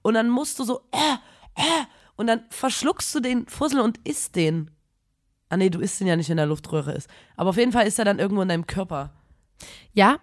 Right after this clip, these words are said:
Speaker 1: Kennst du
Speaker 2: das
Speaker 1: das?
Speaker 2: ist mir,
Speaker 1: Und ich dachte,
Speaker 2: ich
Speaker 1: das
Speaker 2: bin grad
Speaker 1: passiert
Speaker 2: einfach,
Speaker 1: nur
Speaker 2: sorry, ich
Speaker 1: mir.
Speaker 2: muss grad kurz,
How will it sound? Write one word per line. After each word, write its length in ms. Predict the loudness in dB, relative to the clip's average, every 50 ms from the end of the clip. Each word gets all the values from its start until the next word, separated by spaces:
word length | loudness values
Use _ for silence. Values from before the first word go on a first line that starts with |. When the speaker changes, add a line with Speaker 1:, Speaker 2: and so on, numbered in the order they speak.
| -4 2
Speaker 1:
Kennst 280 | 6 6 6 6 6
du 80 | 6 8
Speaker 2:
das 220 | 8 8 8 8 6
Speaker 1:
das? 20 |
Speaker 2:
ist 280 | 4 4 4 4 6 8
mir, 400 | 10 10 10 10 10 8 6 6
Speaker 1:
Und 100 | 4 2
ich 100 | 0 2
dachte, 300 | 4 4 4 4 6 4
Speaker 2:
ich 60 | 4
Speaker 1:
das 80 | 6 6
Speaker 2:
bin 80 | 6
grad 100 | 8 8
Speaker 1:
passiert 180 | 8 10 10 8
Speaker 2:
einfach, 140 | 8 6 6
Speaker 1:
nur 100 | 6 8
Speaker 2:
sorry, 160 | 8 8 8
ich 60 | 8 8
Speaker 1:
mir. 40 | 8
Speaker 2:
muss 120 | 6 6 6
grad 180 | 4 4 4
kurz, 240 | 4 0 0 0 0